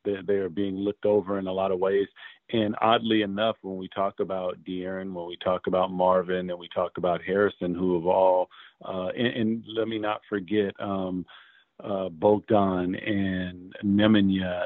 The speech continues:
and guys who are playing in these tournaments. But one of the things I think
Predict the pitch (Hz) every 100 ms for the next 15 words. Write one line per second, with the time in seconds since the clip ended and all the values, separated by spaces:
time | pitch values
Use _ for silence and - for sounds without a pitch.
0 | - 98 92 90 107 104 101 - 104 98
1 | 92 - 113 123 127 101 98 - 101 98
2 | 95 95 95 - - 113 113 110 90 85
3 | - - - - 104 - 101 90 95 113
4 | 123 110 101 90 _ 107 113 98 90 87
5 | - 104